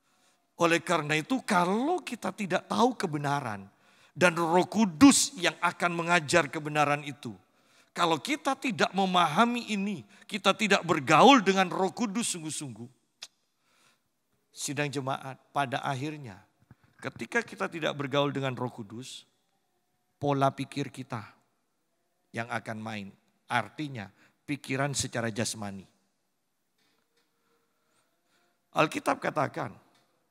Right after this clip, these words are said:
bukankah Tuhan menyediakan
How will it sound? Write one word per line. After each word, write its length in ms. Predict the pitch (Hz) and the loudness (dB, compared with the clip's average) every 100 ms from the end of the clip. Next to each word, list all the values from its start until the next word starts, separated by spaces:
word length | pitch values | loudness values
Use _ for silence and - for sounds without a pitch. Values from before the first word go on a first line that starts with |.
| _ _ _ _ _ _ _ _ _ _ _ _ _ _ _ _ _ _ _ _ | _ _ _ _ _ _ _ _ _ _ _ _ _ _ _ _ _ _ _ _
bukankah 720 | 123 165 - 190 165 160 160 131 - _ _ _ _ _ _ _ _ _ _ _ _ _ _ - | -8 -8 -2 -2 -2 -4 -6 -6 -8 _ _ _ _ _ _ _ _ _ _ _ _ _ _ -4
Tuhan 400 | 170 139 147 147 | 0 4 4 2
menyediakan 800 | 143 143 127 151 160 - - | -6 -8 -6 -4 -6 -6 -18